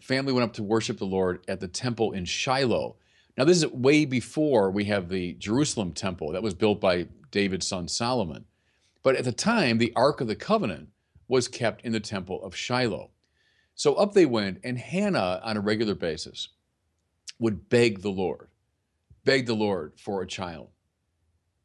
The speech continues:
Now, though she was barren, Elkanah loved Hannah with a very special devotion.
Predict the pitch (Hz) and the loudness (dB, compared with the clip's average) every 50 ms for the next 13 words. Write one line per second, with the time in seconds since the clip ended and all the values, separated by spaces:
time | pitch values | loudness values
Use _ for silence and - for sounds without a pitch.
0 | _ _ _ - 143 143 175 208 214 208 - 202 180 151 139 120 101 - - _ | _ _ _ -2 2 4 6 6 6 6 4 2 2 2 0 0 -2 -6 -8 _
1 | - 165 202 196 139 101 90 95 104 - 139 165 - - 147 127 117 110 117 120 | 0 2 2 2 2 2 0 -2 -2 -2 -2 -2 0 0 0 0 2 4 4 2
2 | 127 - - 101 110 101 95 95 95 92 98 98 92 98 92 92 85 - 98 107 | 2 0 -4 -6 -4 -4 -2 -4 -4 -4 -6 -4 -4 -2 -4 -4 -4 -4 0 2
3 | 113 120 123 123 117 - - - - 107 101 - - 104 92 90 85 98 92 101 | 4 4 6 4 2 2 0 -2 -2 0 0 -2 -4 -4 -4 -4 -6 -2 0 2
4 | 107 107 104 - 90 78 67 | 2 2 2 -2 -8 -12 -14